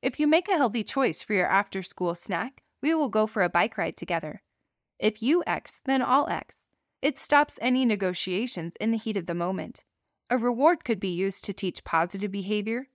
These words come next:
or break a bad habit. The goal should be to help your child progress to a time when the reward will no longer be needed. If used too often,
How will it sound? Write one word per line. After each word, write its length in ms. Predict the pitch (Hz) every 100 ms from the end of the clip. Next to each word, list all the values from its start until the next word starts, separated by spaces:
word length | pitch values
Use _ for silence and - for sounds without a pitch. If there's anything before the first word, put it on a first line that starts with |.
| -
or 140 | 349
break 300 | - 247 185
a 40 |
bad 200 | 170 160
habit. 400 | 180 185 190 - - -
The 100 | 330
goal 220 | 370 427
should 220 | - 240
be 220 | 170 165
to 160 | - 220
help 220 | 220 226
your 100 | 294
child 380 | 294 220 165 170
progress 400 | 202 214 220 -
to 160 | - 208
a 80 |
time 340 | - - 180 220
when 120 | 240
the 60 | 233
reward 540 | 226 226 302 254 180
will 140 | 202
no 160 | 208 208
longer 340 | 202 196 190
be 160 | 180 170
needed. 400 | 175 208 165 180 - _ _ _
If 180 | 269 240
used 300 | 254 285 -
too 160 | 247
often, 500 | 196 220 - 190 170